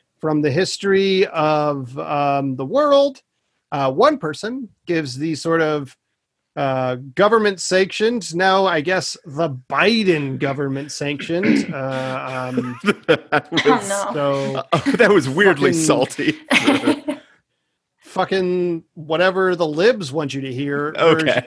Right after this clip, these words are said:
Speaker 1: version of U S history. And the other person, uh,
Speaker 2: So,
Speaker 1: will
Speaker 2: U S
Speaker 1: tell you,
Speaker 2: history. The
Speaker 1: will tell you
Speaker 2: seventeen seventy-six Commission.
Speaker 1: Yeah, and the other, the other person will tell you what Q will reveal as the real truth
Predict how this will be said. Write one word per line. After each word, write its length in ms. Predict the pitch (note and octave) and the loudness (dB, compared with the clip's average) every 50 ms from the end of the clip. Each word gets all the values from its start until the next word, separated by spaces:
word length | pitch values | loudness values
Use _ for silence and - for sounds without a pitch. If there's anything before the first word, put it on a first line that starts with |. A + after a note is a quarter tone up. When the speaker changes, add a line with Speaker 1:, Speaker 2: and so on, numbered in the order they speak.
| - - D#3+ | -6 -12 -12
Speaker 1:
version 540 | C#3+ D3+ - - - - E3 D3 D#3+ D3 | -12 -12 -12 -14 -14 -14 -12 -8 -4 -2
of 340 | E3 D#3 D#3 D#3 D#3 D3+ C#3+ | 0 2 4 4 2 2 0
U 240 | D3 E3 F3 F3 E3+ | -2 0 0 2 2
S 180 | E3 D3 - - | 2 0 -2 -4
history. 540 | E3+ D#3 - - F3+ F3 E3+ E3+ E3+ D#3 _ _ _ _ _ - | -6 -6 -6 -6 -4 -4 -4 -4 -4 -6 _ _ _ _ _ -6
And 160 | G#3 G3 G#3 | -2 -2 0
the 120 | G#3+ A#3+ C#4+ | 2 2 2
other 200 | D#4+ E4 E4 C#4 | 2 0 -2 -4
person, 720 | - B3 A#3+ A3+ - - G#3+ G#3+ G#3+ G#3 G#3 G3+ G3+ G#3 | -2 -2 -2 -2 -2 -2 -2 -2 -2 -2 -2 -4 -6 -6
uh, 300 | G3 - - F#3+ F#3 F#3 | -8 -8 -6 -2 0 2
Speaker 2:
So, 180 | D3+ C3 A#2+ | 2 2 2
Speaker 1:
will 180 | A#2 - - - | 0 -2 -2 0
Speaker 2:
U 100 | F3 C3+ | 2 2
S 40 | - | 4
Speaker 1:
tell 180 | - - A#3 | 4 2 2
you, 360 | A#3 A#3 A#3 A#3 A3+ A3 A3 | 0 -2 -4 -4 -4 -4 -6
Speaker 2:
history. 340 | A3 G#3 - B2+ B2 - _ - - - - | -6 -8 -6 -8 -8 -8 _ -18 -20 -6 -2
The 120 | F3 - - | -2 0 0
Speaker 1:
will 100 | B3+ B3+ | 0 2
tell 280 | E3+ E3 D4+ E4+ F#4 F#4 | 2 4 4 4 4 4
you 120 | - F#4 | 4 4
Speaker 2:
seventeen 60 | F4+ F4 | 4 2
seventy-six 640 | E3+ E3+ E3+ D3+ C#3+ - - E3+ E3 - - - | 2 2 2 0 -2 -2 -4 -6 -6 -6 -10 -20
Commission. 800 | - - A2+ A#2+ G2+ B2+ A2+ - - - - - - D3 - _ - - - - - | -18 -18 -16 -10 -8 -8 -8 -8 -10 -14 -10 -10 -10 -10 -12 _ -20 -20 -20 -16 -12
Speaker 1:
Yeah, 300 | G3+ G3+ E3+ B2+ A#2 B2+ | -8 -6 -6 -8 -8 -8
and 180 | D#3 F#3 G#3 A3 | -6 -4 -2 0
the 100 | A#3 B3+ | 2 2
other, 340 | B3+ B3 A#3+ A#3 G#3+ G3 G3+ | 4 4 4 2 2 0 -2
the 140 | A3+ A#3+ | 0 2
other 240 | A#3+ A#3 A3 A3 G#3 | 2 4 4 2 2
person 340 | G#3 F#3+ G3 F3+ - F#3 F3+ | 2 0 -2 -2 -2 -2 -2
will 100 | F3+ F3 | -2 -2
tell 200 | F3 - F#3 F3+ | 0 0 0 2
you 140 | F3 F3 E3+ | 2 0 0
what 240 | E3 D#3+ D3+ _ - | 0 -2 -4 _ -10
Q 800 | - - - - G3+ A3 A#3 A3+ G#3 F3 D#3 C#3+ C#3 C3 B2+ C#3 | -10 -10 -6 -2 -2 0 0 2 2 0 0 0 -2 -4 -8 -8
will 220 | D#3+ D3+ D#3 D3 C#3 | -2 0 2 2 2
reveal 520 | D3 D3 C3+ D3+ D3+ D3+ D3+ D3 C#3+ D3 D3+ | 0 -2 0 0 0 0 0 0 -2 -2 -2
as 240 | D3 C#3+ C3+ B2+ | -2 -2 -2 -2
the 100 | C#3+ D#3 | -4 -4
real 520 | C#3 C#3 C#3 E3 G3 A3 B3 B3 A#3 F#3 C#3 | -4 -2 -2 0 0 2 4 4 4 2 2
truth 640 | - - - C3+ B2 A2+ A2+ A#2 - _ _ _ | -4 -12 -16 -14 -14 -14 -16 -18 -20 _ _ _